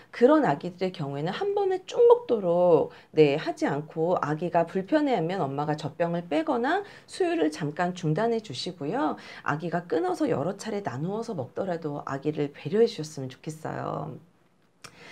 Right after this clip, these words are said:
가볍게 역류하는 아기들은 보통 사 개월이 지나면 좀 그 증상이 거의 없어지거든요. 그런데 식도 역류하는 아기들은 이제 육에서 팔 개월 사이에 이제 이유식을 시작하면서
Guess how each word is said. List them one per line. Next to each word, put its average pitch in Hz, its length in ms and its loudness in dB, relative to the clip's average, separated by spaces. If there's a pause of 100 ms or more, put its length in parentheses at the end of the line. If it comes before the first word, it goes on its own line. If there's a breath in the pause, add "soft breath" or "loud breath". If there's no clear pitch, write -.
(160 loud breath)
가볍게 262 560 2
역류하는 214 500 0
아기들은 185 520 -4
보통 156 360 -2
사 247 220 -6
개월이 392 360 0
지나면 160 720 -4 (400 loud breath)
좀 156 440 -2 (460)
그 190 80 -2
증상이 190 400 -2
거의 151 180 0
없어지거든요. 160 960 -2 (440 loud breath)
그런데 208 420 0
식도 - 400 4
역류하는 190 480 2
아기들은 170 680 -2 (260 loud breath)
이제 - 500 -2
육에서 196 460 4
팔 311 200 -2
개월 277 220 2
사이에 247 340 -2
이제 156 160 -2
이유식을 233 540 -2
시작하면서 156 1000 -2